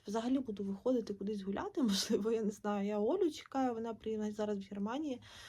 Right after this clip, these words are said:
повинна приїхати, може, будемо десь, вийдемо, погуляємо. І щоб не в кедах, знаєте, як я декілька років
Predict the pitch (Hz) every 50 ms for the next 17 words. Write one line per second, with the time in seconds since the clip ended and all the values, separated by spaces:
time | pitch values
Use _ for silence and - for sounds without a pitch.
0 | - - - - _ - 233 240 233 226 226 226 226 214 214 220 - 233 226 -
1 | 214 208 208 214 214 214 202 196 196 190 196 202 202 202 196 196 - - - 202
2 | 202 196 190 190 196 196 196 - - - - - - - - - _ _ _ _
3 | _ - _ - - 190 196 240 247 214 208 220 214 214 208 - 220 226 208 220
4 | 214 202 208 214 233 277 302 294 262 233 220 220 - - - 220 220 220 220 220
5 | 214 196 - 214 202 - 220 226 208 - - - 349 381 381 311 254 226 214 208
6 | 226 226 240 247 247 220 208 202 196 202 196 196 190 208 196 220 202 196 - 214
7 | 208 208 208 214 202 - 202 196